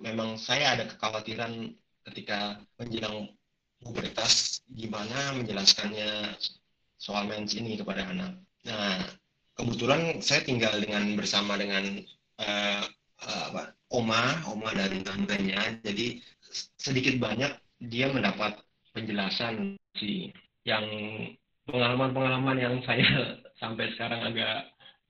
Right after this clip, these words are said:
yang unik itu ketika pada saat, eh, sekolah,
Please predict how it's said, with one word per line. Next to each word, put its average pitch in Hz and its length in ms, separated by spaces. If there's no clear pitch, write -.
yang 117 160
unik 131 320
itu 175 80
ketika 113 400
pada 110 160
saat, 107 320
eh, 107 480
sekolah, 107 400